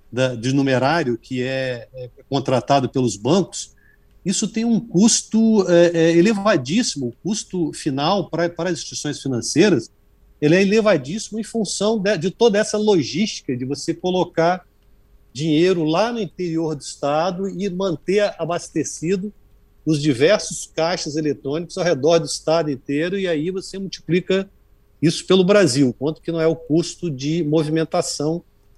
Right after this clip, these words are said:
e alimentação desses caixas automáticos que precisam de ter dinheiro pra atender aos consumidores, aos correntistas, né?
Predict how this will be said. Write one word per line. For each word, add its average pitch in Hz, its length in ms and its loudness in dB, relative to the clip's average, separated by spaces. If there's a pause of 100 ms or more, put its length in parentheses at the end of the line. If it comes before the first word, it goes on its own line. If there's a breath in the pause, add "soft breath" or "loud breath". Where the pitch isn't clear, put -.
(340)
e 151 80 4
alimentação 160 840 -2
desses 143 560 -6
caixas 143 380 -2
automáticos 139 480 -4
que - 100 -10
precisam 185 640 2
de 190 140 -4
ter 160 460 0 (480)
dinheiro 156 500 4
pra 175 160 -4
atender 175 320 -4
aos 151 160 0
consumidores, 147 720 0
aos 123 140 -4
correntistas, 117 760 -6
né? 117 100 -6